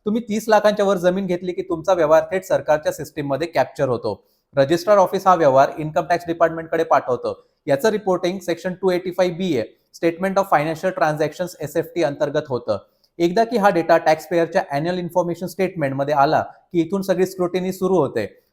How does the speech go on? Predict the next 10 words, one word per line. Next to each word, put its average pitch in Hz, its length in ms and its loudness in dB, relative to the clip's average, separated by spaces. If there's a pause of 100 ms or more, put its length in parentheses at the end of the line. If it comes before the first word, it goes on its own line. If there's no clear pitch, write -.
(120)
पहिला 175 240 4
प्रश्न, 185 400 -2 (280)
पैसे 170 260 4
कुठून 202 260 0
आले? 123 260 2 (360)
बँक 139 260 4
बॅलन्स, 123 460 2 (100)
ॲसेट 151 320 0
सेल, 120 520 -4
गिफ्ट, 135 320 0